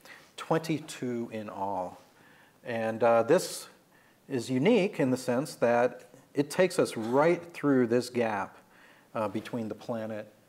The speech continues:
and the rings. This gap is about two thousand kilometers, uh, wide. That's slightly smaller than the, um, width of the United States. And of course, our final orbit is this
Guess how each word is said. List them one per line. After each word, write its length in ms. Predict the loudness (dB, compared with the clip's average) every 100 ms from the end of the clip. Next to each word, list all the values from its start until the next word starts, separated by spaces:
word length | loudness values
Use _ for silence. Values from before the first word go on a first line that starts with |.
| _ -12
and 160 | -10
the 60 | -10
rings. 560 | -8 -10 -10 -12 -16 -18 -20 -20 _
This 120 | -10
gap 320 | -2 0 2 0
is 80 |
about 300 | 2 0 0
two 180 | -4 -8
thousand 360 | -4 -4 -4 -8
kilometers, 680 | -10 -10 -10 -10 -12 -12 -14 -20 _ _ _ _ _ _ -14
uh, 200 | -12 -12 -10
wide. 340 | -10 -10 -12 -18 _ _ _ _ -8
That's 340 | -8 -8 -14 -18
slightly 460 | -20 -6 -4 -4 -6
smaller 420 | -6 -4 -4 -4
than 140 | -6
the, 180 | -6 -8 -10 -20 _ -20 _ _ -14
um, 400 | -10 -10 -12 -16 _ _ _ _
width 240 | 0 2 0
of 100 | -2
the 160 | -4
United 460 | -6 -6 -6 -8 -10
States. 500 | -6 -4 -4 -8 -16 -20 _ -20 _ _ _ _ _ -20 -20 _ _ _ _ _ _ _ -12 0
And 120 | 2
of 60 | 2
course, 340 | 4 4 4
our 240 | 4 4 2
final 360 | -2 -4 -2
orbit 320 | -2 -2 -4 -10 -20 -20 _ _
is 260 | -12 -12 -10
this 320 | -12 -12 -18